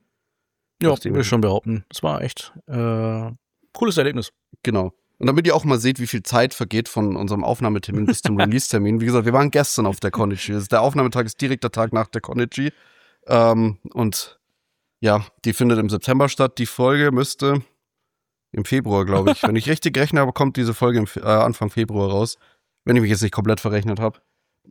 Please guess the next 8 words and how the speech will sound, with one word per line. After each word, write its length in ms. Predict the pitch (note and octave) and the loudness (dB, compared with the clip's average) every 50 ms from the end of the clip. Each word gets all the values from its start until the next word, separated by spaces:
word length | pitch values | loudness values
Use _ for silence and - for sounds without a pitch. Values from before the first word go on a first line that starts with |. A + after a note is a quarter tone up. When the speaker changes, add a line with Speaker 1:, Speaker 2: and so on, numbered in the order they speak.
| _ - | _ 0
Speaker 2:
Ähm, 520 | B2 A#2 A#2 A2+ A2 A2 A2 A2 - - - _ _ _ _ _ _ - - _ | 4 4 4 4 4 2 2 0 -2 -4 -10 _ _ _ _ _ _ -20 -18 _
genau. 380 | - E3+ D#3 D3 A#2+ F#2+ F2 - _ _ _ _ _ _ _ _ _ _ _ _ _ _ _ _ - | 0 2 4 4 4 2 0 -6 _ _ _ _ _ _ _ _ _ _ _ _ _ _ _ _ -2
Die 100 | C3 B2+ | 0 2
Konichi, 640 | - D#3+ E3+ G3 G#3 - - G#3 G#3 A#3 B3+ B3+ - _ _ _ _ | 4 2 4 4 2 0 0 0 0 0 0 -2 -6 _ _ _ _
wie 100 | - B2+ | -8 -4
gesagt, 300 | A#2 A#2+ C3+ D3 D3 - | 0 2 2 2 0 -2
ist 140 | C3+ A#2 - | -8 -4 -2
eine, 260 | A#2 A2 G#2+ G#2+ G2 | 0 0 0 -2 -4